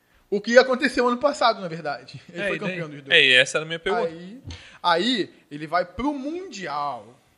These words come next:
Speaker 1: que é
Speaker 2: Hum.
Speaker 1: uma coisa muito acima, que a gente foi pro Mundial ano passado, não ganhamos, não sei por que a gente não ganhou. Porque, infelizmente, o futebol tem essas surpresas, né?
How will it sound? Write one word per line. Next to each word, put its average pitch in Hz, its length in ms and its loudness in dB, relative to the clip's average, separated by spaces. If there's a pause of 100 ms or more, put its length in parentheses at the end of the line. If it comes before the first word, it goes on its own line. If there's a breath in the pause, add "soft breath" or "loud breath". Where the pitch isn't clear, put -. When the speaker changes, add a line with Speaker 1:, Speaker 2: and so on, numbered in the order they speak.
Speaker 1:
que 131 100 -14
é 165 100 -8
Speaker 2:
Hum. 160 40 -12
Speaker 1:
uma 156 220 -16
coisa 165 280 -20
muito 165 460 -14
acima, 151 320 -20
que - 80 -20
a - 20 -18
gente - 120 -20
foi 165 120 -16
pro 160 140 -20
Mundial 143 320 -20
ano 143 100 -20
passado, 151 440 -20
não 170 120 -18
ganhamos, 175 220 -14
não - 60 -16
sei 185 100 -16
por 185 100 -20
que 175 60 -20
a 165 40 -16
gente 165 100 -20
não 160 60 -18
ganhou. 147 200 -16
Porque, 165 160 -20
infelizmente, 190 720 -14 (560 soft breath)
o 160 80 -18
futebol 160 480 -16
tem 165 140 -20
essas 160 200 -18 (380)
surpresas, 143 640 -20
né? 139 180 -20